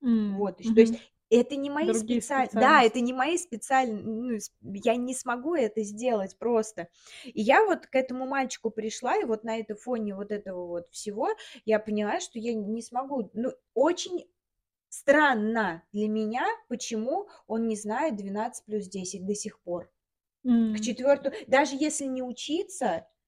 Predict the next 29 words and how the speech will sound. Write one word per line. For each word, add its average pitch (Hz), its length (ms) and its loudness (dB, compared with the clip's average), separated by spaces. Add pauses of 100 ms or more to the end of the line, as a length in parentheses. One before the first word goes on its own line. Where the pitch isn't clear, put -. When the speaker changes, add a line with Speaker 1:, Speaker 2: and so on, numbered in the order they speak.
(200)
Speaker 2:
уже 240 280 2
Speaker 1:
Да, - 20 6
Speaker 2:
можно 269 440 4
Speaker 1:
да, - 0 -
да. 254 320 0
Speaker 2:
понимать 247 280 0
эти 220 240 -4
вещи. 214 680 -2
Speaker 1:
Да. 214 200 -8 (240)
Speaker 2:
Понимаешь, 240 800 -2 (340)
что, 262 400 10
э, 247 40 0 (720)
почему? 254 880 2 (200)
Почему 269 500 -2
за 214 160 4
эти 220 320 2
четыре 240 400 -6
года 311 300 -2
ничего, 233 360 -2
и 220 240 -4
поч-, - 240 -12
как 285 240 -2
он 262 180 -6
вообще 247 280 -8
экзамены 202 540 -4
сдавал, 190 560 -6
да, 226 220 -4
вот 202 220 -8
он 180 160 -12